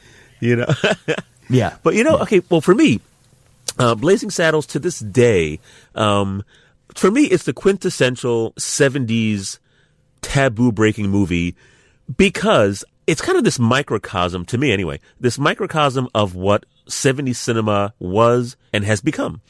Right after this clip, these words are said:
Speaker 1: I mean, seventies cinema was all about breaking taboos. Um, it was all about, uh, well, very often taking, uh,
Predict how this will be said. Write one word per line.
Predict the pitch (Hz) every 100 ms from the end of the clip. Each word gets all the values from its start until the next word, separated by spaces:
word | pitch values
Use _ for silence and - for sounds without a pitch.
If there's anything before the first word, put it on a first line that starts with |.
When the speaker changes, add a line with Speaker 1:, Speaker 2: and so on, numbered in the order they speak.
| _ _ _ 110
Speaker 1:
I |
mean, | 110
seventies | - 135 135 -
cinema | 123 110
was | 98
all | 104
about | 107 98 -
breaking | 98 101
taboos. | 95 90 85 82 73 - - - _ 95
Um, | 92 87 92
it | 98
was | 101
all | 113 113
about, | 104 101 101 -
uh, | 85 80 80
well, | 85 92
very | 135 127
often | 120 120 - 67 - _ _ _ _
taking, | - 120 120 110 101 -
uh, | 87 82